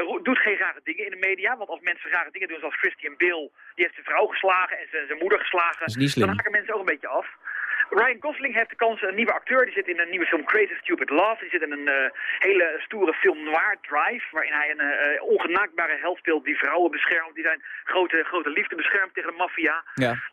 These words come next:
Speaker 1: Hij is nog te jong, eh, de naam is nog te onbekend, maar over een paar jaar zou hij dat wel kunnen krijgen. Dat
Speaker 2: Ja.
Speaker 1: hij, dat hij inderdaad zo'n, zo'n Hollywoodster wordt waar mensen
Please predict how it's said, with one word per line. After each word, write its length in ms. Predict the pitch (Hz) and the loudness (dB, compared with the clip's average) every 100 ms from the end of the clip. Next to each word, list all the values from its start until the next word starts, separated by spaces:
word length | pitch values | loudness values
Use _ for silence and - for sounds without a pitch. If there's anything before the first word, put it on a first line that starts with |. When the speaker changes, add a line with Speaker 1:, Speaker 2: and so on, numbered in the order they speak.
| _ _ _ | _ _ _
Speaker 1:
Hij 180 | - 240 | 0 0
is 100 | 269 | 0
nog 140 | 247 | -2
te 120 | - | -2
jong, 400 | 160 180 294 330 - | 2 2 2 -10 -12
eh, 120 | - 180 | -4 -2
de 100 | 196 | 2
naam 200 | 247 247 | 2 0
is 60 | |
nog 120 | 202 | -8
te 100 | - | -4
onbekend, 460 | 196 160 - 240 294 | -4 -4 -2 -2 0
maar 160 | 220 214 | -2 0
over 160 | 220 185 | -2 -4
een 140 | - | -2
paar 220 | 294 285 277 | 0 2 2
jaar 220 | 220 196 | 0 0
zou 120 | 240 | -2
hij 80 | 226 | 0
dat 120 | 196 | 0
wel 120 | 196 185 | 0 0
kunnen 220 | 170 160 | 0 0
krijgen. 320 | 247 254 - | 0 -2 -2
Dat 80 | 143 | 0
Speaker 2:
Ja. 60 | |
Speaker 1:
hij, 100 | 104 | 0
dat 80 | 165 | 2
hij 100 | 170 | -2
inderdaad 260 | 156 147 - | -2 -4 0
zo'n, 160 | 151 147 | 0 0
zo'n 220 | 151 139 | -2 2
Hollywoodster 540 | 190 170 156 - 165 | 2 2 -2 2 2
wordt 140 | 147 147 | 0 -4
waar 100 | 151 | -4
mensen 220 | 156 151 | -4 -4